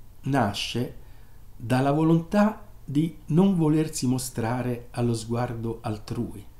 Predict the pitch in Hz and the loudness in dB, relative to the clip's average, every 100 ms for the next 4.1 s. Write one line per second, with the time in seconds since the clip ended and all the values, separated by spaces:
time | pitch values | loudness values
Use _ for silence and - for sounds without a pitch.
0 | - - - - - 131 127 - - - | -20 -18 -18 -16 -12 -12 -12 -14 -12 -6
1 | 123 110 123 120 104 104 101 139 127 113 | -4 2 2 4 2 0 0 2 4 4
2 | 110 131 120 113 110 - - 180 123 104 | 0 0 0 0 -2 0 4 6 6 4
3 | - - 117 131 120 95 87 101 120 135 | 0 -2 2 4 4 2 -2 -2 0 0